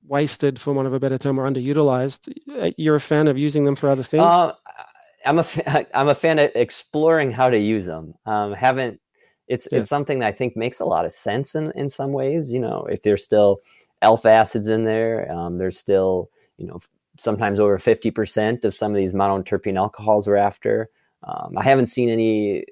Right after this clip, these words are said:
Speaker 2: um, tests that looked at, you know, how much of the thiols are, are in there. Um, another potential thing to look at is how many of the, um, thiol precursors are in beer. Um, you know, you have,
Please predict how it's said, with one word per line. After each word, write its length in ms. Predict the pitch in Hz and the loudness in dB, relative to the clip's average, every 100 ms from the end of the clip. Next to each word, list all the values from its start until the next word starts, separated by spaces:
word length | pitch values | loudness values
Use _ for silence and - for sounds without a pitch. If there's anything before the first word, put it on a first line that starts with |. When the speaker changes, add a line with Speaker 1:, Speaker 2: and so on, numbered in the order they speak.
| - | -14
Speaker 2:
um, 220 | 62 87 | -12 -12
tests 320 | - 107 101 | -2 0 0
that 160 | 104 78 | 0 0
looked 180 | 98 - | 0 0
at, 140 | 80 - | -2 -4
you 80 | 90 | -8
know, 60 | |
how 120 | 82 | -4
much 300 | 104 92 - - | -2 -2 -6 -16
of 160 | - 92 | -10 -8
the 80 | 95 | -2
thiols 720 | 101 95 104 107 127 131 - | 0 2 4 4 2 -4 -12
are, 280 | - 104 - | -10 -8 -4
are 160 | 104 110 | 0 2
in 180 | 110 117 | 2 0
there. 360 | 117 117 - - | -2 -4 -8 -10
Um, 380 | - - - - _ _ _ | -10 -10 -14 -18 _ _ _
another 300 | 104 110 113 | 0 4 4
potential 400 | 107 104 120 110 | 2 2 0 0
thing 260 | 110 113 113 | -2 0 2
to 60 | 104 | 2
look 200 | 110 120 | 2 2
at 200 | 120 113 | 2 0
is 120 | 92 | -2
how 120 | 110 | -4
many 240 | 104 101 | -2 -2
of 80 | 92 | -2
the, 200 | 92 92 | -2 -4
um, 200 | - 95 98 | -6 -8 -4
thiol 460 | 98 92 101 92 | 0 4 4 2
precursors 840 | - 175 107 143 135 - 151 156 - | -2 -8 -4 -2 -4 -2 -4 -6 -8
are 160 | - 117 | -4 -2
in 380 | 117 117 117 117 | 0 0 -2 -2
beer. 440 | 120 113 123 131 _ _ _ _ _ | 2 4 2 0 _ _ _ _ _
Um, 260 | - 92 95 | -10 -6 -2
you 120 | 95 | -2
know, 100 | 90 | -2
you 180 | 92 92 | 0 2
have, 400 | 95 87 85 | 4 4 2